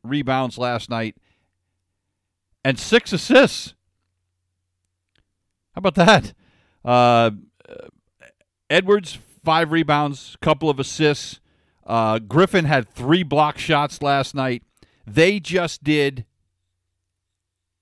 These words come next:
a lunch pail kind of effort in the middle. Now, they got out-rebounded. There were a lot of rebounds in this game because <laughs> there were a lot of missed shots. But, you know,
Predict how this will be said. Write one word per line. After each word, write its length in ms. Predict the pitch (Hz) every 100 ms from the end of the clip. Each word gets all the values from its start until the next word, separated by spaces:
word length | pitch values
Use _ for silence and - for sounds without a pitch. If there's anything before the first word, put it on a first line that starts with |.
| _ _ _ _ _ _ _
a 120 | 135
lunch 500 | 139 143 170 214 - -
pail 320 | 175 160 156
kind 260 | 170 151
of 80 | 139
effort 340 | 127 117 98 - _ _ -
in 140 | 131
the 60 | 120
middle. 300 | 110 82 - _ _ _
Now, 120 | 123
they 120 | 117 135
got 180 | 180
out-rebounded. 720 | 196 220 196 156 147 143 160 - _ _
There 120 | - 143
were 100 | 113
a 60 |
lot 200 | 110 165
of 60 | 185
rebounds 400 | 170 160 156 143
in 80 | 139
this 140 | 123
game 220 | 143 143
because 380 | 127 - 107 -
<laughs> 20 |
there 120 | 160
were 160 | 135 143
a 40 | 127
lot 180 | 120
of 60 | 143
missed 180 | 151 143
shots. 480 | 151 120 131 - _ _ _ _ _ _ _ _ _ -
But, 240 | 135 - _ _ _
you 120 | 156
know, 240 | 160 151